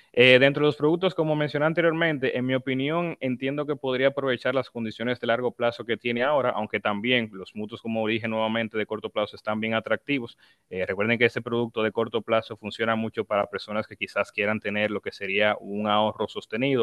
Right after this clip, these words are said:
crear una costumbre de inversión y el cual quiera hacer crecer su capital de manera constante. Aunque también una estrategia que me gusta mucho mencionar, ya que estoy hablando un poquito de los dos productos que quizás puedan ser más atractivos de momento para los clientes.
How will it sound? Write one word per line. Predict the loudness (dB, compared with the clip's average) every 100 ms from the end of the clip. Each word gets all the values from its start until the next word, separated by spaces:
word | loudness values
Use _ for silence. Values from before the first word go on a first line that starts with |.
| 0
crear | -2 0 0
una | 2 0
costumbre | 0 -8 -10 -6 -2
de | -2
inversión | -2 -8 -4 -2 -2 -6 -20 _
y | _ -6
el | -2
cual | -2
quiera | 4 4
hacer | 6 2 -2
crecer | -4 -2 -2 -4
su | -2
capital | -4 -2 -2 -2
de |
manera | 0 0 0
constante. | -2 -8 0 0 0 -4 _ -20 -20 2
Aunque | 6 8
también | 8 6 6 4 4 0
una | 2
estrategia | 2 2 2 2 2
que | 2
me | 2
gusta | 0 0 0
mucho | 0 -2 -2
mencionar, | -2 -2 0 0 2
ya | 0
que |
estoy | 0 0 2
hablando | 2 0
un | -4
poquito | -6 -6 -4
de | -2
los | -2
dos | -4 -6 -6 -10
productos | -6 -6 -8 -14
que | -8
quizás | -8 0 -2 -2 -12
puedan | -4 -2
ser | -2 -2
más | 0
atractivos | -2 -2 -4 -4 -6 -6
de |
momento | -6 -4 -6 -4
para | -4
los | -4 -6
clientes. | -2 0 0 -6 -20